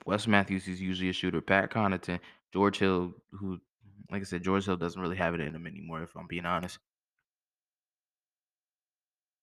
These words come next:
Those guys did not step up. Which is a shame because, again, this, this, I wanted this to be a close series. I wanted this, well, a close game.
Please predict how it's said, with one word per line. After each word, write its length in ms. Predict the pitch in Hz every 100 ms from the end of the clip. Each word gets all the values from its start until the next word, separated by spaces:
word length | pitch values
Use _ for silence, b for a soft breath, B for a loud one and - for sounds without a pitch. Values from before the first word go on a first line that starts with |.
| _ _ _ _ _ _ _ _
Those 240 | 110 135 135
guys 200 | 139 123
did 100 | 117
not 140 | 110
step 200 | 98 -
up. 140 | - - - - _ _ _ _ _ _ _ _ _ _
Which 200 | 123 151
is 80 | 165
a 60 | 165
shame 400 | - 202 160 113
because, 240 | 208 139
again, 220 | 175 156 - -
this, 180 | 170 -
this, 380 | - 196 - -
I 100 | 170
wanted 420 | 151 131 175 165
this 140 | 139 -
to 100 | 117
be 200 | 113 110
a 40 |
close 320 | - - 98
series. 340 | - 87 - - 110
I 40 |
wanted 280 | 117 170 165
this, 120 | 147
well, 220 | 113 110
a 120 | 98
close 300 | 92 123 120
game. 220 | 101 80